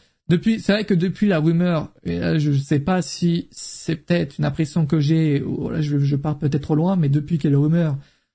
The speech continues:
euh, qui dit que Vince McMahon n'est plus, euh, le contrôle, enfin, n'a plus du tout le contrôle créatif,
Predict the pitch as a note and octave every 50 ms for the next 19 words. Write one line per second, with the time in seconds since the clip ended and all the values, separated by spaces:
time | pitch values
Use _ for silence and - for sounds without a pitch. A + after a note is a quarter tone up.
0 | _ - - D3+ C#3 C#3 C3 C3 C3 B2+ C3 C3 C3 B2 - - D3+ C#3 D3 E3
1 | C#3 - D3+ C#3 C#3 C#3 C3+ C3+ C3+ C#3 C3 B2+ C#3 D3 C3+ - D#3 C#3+ D#3+ D#3+
2 | D3+ C#3+ C3+ C#3 - - D#3+ D3+ D3 C#3+ C#3 C#3+ D3 - - - - F3 D#3+ -
3 | D#3 C#3 D#3 E3 D3+ C#3 - - - C#3 C3 - - - - F#3 D#3 C#3 D3+ C#3+
4 | D#3+ E3 C#3+ - D#3+ C#3 - E3 D3 C#3+ - D3+ C#3+ C#3 - F#3 G3+ - -